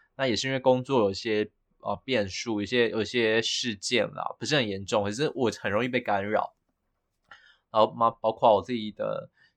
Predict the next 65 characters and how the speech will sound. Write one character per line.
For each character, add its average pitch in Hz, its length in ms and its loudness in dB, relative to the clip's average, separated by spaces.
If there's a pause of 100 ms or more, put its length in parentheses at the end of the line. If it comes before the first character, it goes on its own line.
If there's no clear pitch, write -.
健 170 220 0
康， 151 220 2
健 170 140 0
康 156 220 2
就 160 60 -4
是 160 140 -4
我 117 180 2
运 139 160 -4
动， 131 300 4
我， 117 200 -4
我， 123 220 -4
我 127 160 -2
运-， 147 240 -2
我 117 80 -2
最 175 120 2
近 175 60 0
又 185 60 0
开 170 140 8
始 147 200 -4
运 135 80 -6
动， 151 180 0
然 123 120 4
后 151 120 2
我 110 160 2
的 101 320 -2 (300)
之 156 140 -12
前 131 140 2
的， 101 120 -2 (200)
的 110 160 2
旧 127 280 2
伤 127 200 2
又 131 80 2
开 135 140 -2
始 127 120 -4
有 117 140 0
一 131 40 2
点 120 140 -2
复 117 260 -10
发， 101 320 4
我 101 80 -4
觉 123 100 -6
得 120 60 0
好 95 200 0
烦 95 440 -4
哦， 107 140 -8
所 135 100 -4
以 123 40 4
我 107 60 6
还 101 60 2
继 117 160 -8
续 117 180 -6
拉 101 260 -2
筋。 - 280 -12 (340)
那 - 60 -16
这 - 120 -8
件 165 100 2
事 160 140 -2
真 151 140 -2
的 135 60 -4
让 131 160 4
我 104 100 -2
有 107 60 0
点 104 180 -8
心 107 320 -12
烦。 98 280 -10